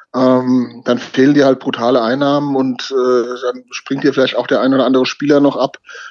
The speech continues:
bei dem du dich gut im Rennen wähnst. Also es sind halt extrem viele Unwägbarkeiten momentan und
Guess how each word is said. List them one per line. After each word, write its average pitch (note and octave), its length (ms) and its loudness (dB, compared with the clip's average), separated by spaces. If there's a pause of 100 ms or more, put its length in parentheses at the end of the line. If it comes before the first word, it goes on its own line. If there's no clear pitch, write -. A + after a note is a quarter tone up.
bei C3 120 -2
dem C3+ 160 2
du C#3 100 2
dich C3+ 160 -2
gut C#3 180 -4
im C#3 80 0
Rennen B2+ 320 0
wähnst. C3+ 540 0 (380)
Also B2 140 -4
es C3+ 100 -6
sind C#3 100 0
halt D3 160 4
extrem C#3+ 480 0
viele D3+ 220 -2
Unwägbarkeiten B2+ 760 0
momentan G#2+ 560 -6
und G#2 280 -10